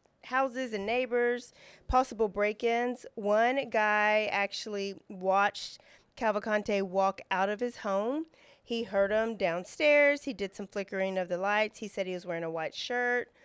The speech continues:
had a bag. He took some peaches, some apples, and some green snap peas from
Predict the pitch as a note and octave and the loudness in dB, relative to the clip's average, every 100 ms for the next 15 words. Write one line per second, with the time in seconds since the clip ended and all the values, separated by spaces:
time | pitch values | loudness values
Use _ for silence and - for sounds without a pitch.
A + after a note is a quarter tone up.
0 | - - _ _ _ - A3 F#3+ F3+ A3 | -20 -20 _ _ _ -12 -4 -2 0 2
1 | A#3 A#3+ B3 A#3+ A#3 - - B3 - B3 | 2 4 2 2 -2 -12 -8 -6 -4 0
2 | G#3+ - - - - G#3 F#3+ - D#4 - | 0 -2 -12 -10 -2 0 0 -2 -2 -2
3 | D4 D4 - A3+ - G#3 - G#3 G#3+ - | -2 -2 -4 -6 -4 -4 -4 -6 -6 -6
4 | F#3+ - F#3 E3+ G3 C4 F4 - - A3+ | -6 -4 -6 -4 -2 -2 -2 -4 -8 -10
5 | - - - - - - - - - G#3+ | -12 -16 -20 -16 -10 -10 -10 -14 -4 -2
6 | A3+ | -2